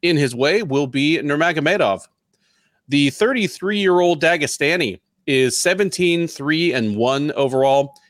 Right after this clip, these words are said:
He also is two and one in the U F C. Uh, he lost his debut, got, uh, somewhat shockingly choked out by David Zawada after coming into the U F C as a pretty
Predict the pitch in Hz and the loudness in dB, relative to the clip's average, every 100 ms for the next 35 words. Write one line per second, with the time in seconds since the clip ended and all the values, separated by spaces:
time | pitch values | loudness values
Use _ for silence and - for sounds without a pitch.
0 | _ - 254 175 208 - 110 104 110 - | _ -4 0 2 2 2 0 0 -2 -2
1 | 139 127 123 123 123 117 113 117 117 110 | 0 2 2 0 0 -2 0 2 2 0
2 | - 123 120 120 - - - 123 117 240 | -2 -2 0 -2 -8 -12 -4 -4 -2 -2
3 | 233 156 185 - - _ 127 160 147 175 | 0 2 0 -4 -14 _ -4 -2 0 0
4 | 156 170 254 - _ _ - 135 131 135 | 2 2 2 -6 _ _ -4 -2 0 2
5 | 123 120 120 - - _ _ _ - 233 | 2 2 0 -10 -20 _ _ _ -4 0
6 | 311 196 156 160 - 165 127 104 - - | 2 0 -2 -2 -2 0 0 0 -4 -2
7 | 165 - 143 143 - 123 120 107 127 135 | -2 0 0 0 0 0 0 0 0 0
8 | 113 107 117 139 101 - - 117 123 - | -2 -2 0 2 0 -2 -6 -6 -6 -6
9 | 135 131 123 120 117 110 113 120 120 - | -4 -2 -2 -2 0 0 0 0 0 0
10 | 131 123 110 - - 233 277 190 | -2 -2 -4 -8 -8 -6 -4 -4